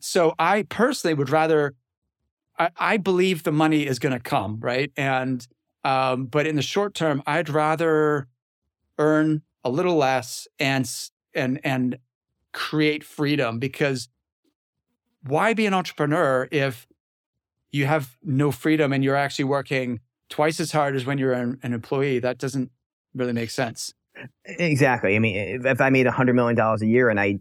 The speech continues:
Speaker 2: don't get to enjoy it, then what's the point of making a hundred million dollars a year? There, there's, there's zero point.
Speaker 1: Exactly.
Speaker 2: But, uh, yeah, but you made a,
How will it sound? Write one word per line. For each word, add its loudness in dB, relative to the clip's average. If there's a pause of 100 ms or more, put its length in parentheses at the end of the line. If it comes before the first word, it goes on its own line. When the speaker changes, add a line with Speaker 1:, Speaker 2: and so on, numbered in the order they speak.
Speaker 2:
don't 2
get 0
to 0
enjoy 0
it, -2
then -2
what's -2
the -4
point -2
of 0
making -2
a -4
hundred -4
million -4
dollars -4
a -2
year? -2
There, -4
there's, -4
there's -4
zero 0
point. -6 (320)
Speaker 1:
Exactly. -4
Speaker 2:
But, 2
uh, 4
yeah, 6
but 4
you 6
made 6
a, 4